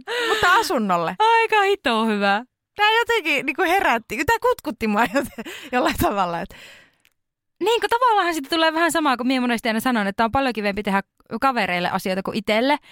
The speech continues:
Speaker 2: niin kohteleekin sitä asuntoa ja huoneita niinku kaveria tai ystävää. Se on muuten ihan totta.
Speaker 1: Tämä ei ole maksettu mainos, mutta mä, <laughs> mä aikanaan lukenut, ö, Konmari, siis mä en tiedä mikä niistä kirjoista, mutta luin jonkun Konmari-kirjan.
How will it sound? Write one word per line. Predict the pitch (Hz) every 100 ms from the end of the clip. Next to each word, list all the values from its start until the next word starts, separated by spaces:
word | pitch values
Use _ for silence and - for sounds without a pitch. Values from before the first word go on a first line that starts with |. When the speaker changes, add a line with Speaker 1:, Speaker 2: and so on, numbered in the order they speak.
| - - -
Speaker 2:
niin | 262 254
kohteleekin | 330 311 269 254 233
sitä | 247 240 262
asuntoa | 311 294 277 214 190 196 190
ja | 226
huoneita | 226 285 220 185 190
niinku | 190 208 -
kaveria | - 277 202 180 175 175
tai | 208 233
ystävää. | - - 123 113 151 - _ _ _ _ _ _ _
Se | - 466
on | 233
muuten | 226 247
ihan | 285 320
totta. | 330 - _ - - _ _ _ - - - - - _ _ _ _ -
Speaker 1:
Tämä | 320 339
ei | 381 415
ole | 339
maksettu | 330 370 359 -
mainos, | 277 294 277 240
mutta | 233 - 233 - -
mä, | 262 285 254 220 247
<laughs> | 220 254 240
mä | 269 -
aikanaan | 247 285 262 220 202 - _ -
lukenut, | 233 247 240 214 214 76 233 -
ö, | 226 226 220 226 233 220 240 226 226 -
Konmari, | 254 247 330 392 415 -
siis | 240 240
mä | 214 175
en |
tiedä | 170 160
mikä | 160 160
niistä | 170 185 202
kirjoista, | 233 277 320 427
mutta | - 359
luin | 320 285
jonkun | 254 233
Konmari-kirjan. | 196 196 185 170 156 151 165